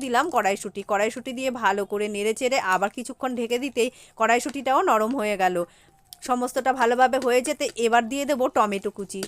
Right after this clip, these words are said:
আমি দুটো টমেটো কুচিয়ে রেখেছিলাম, সেটা দিয়ে দিলাম। এটাকে ভালোভাবে মিশিয়ে নিয়ে কিছুক্ষণের জন্য আবার ঢেকে দেবো। ঢেকে দিতেই টমেটো কুচিটা কিন্তু বেশ ভালোভাবে নরম হয়ে যাবে। নরম হতেই আরও কিছুক্ষণ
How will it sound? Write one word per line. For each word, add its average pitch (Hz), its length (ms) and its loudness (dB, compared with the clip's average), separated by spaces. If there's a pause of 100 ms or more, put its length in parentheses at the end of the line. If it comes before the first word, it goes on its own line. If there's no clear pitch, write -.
(160)
আমি 208 220 -2
দুটো 233 220 -4
টমেটো 226 380 -2
কুচিয়ে 247 300 -6
রেখেছিলাম, 262 440 -4
সেটা 220 280 -2
দিয়ে 196 200 -4
দিলাম। 185 260 -4 (300)
এটাকে 240 260 -2
ভালোভাবে 240 500 0
মিশিয়ে 247 360 -4
নিয়ে 254 220 -2
কিছুক্ষণের 247 540 -4
জন্য 254 200 -2 (120)
আবার 220 260 4 (100)
ঢেকে 220 200 -2
দেবো। 190 260 -2 (340)
ঢেকে 285 280 0
দিতেই 277 260 -2
টমেটো 220 380 0
কুচিটা 240 360 -4
কিন্তু 233 280 -6
বেশ 226 260 0
ভালোভাবে 220 520 0
নরম 220 380 2
হয়ে 214 160 -2
যাবে। 185 280 0 (340)
নরম 240 280 2
হতেই 269 260 2 (180)
আরও 233 160 6
কিছুক্ষণ - 520 -6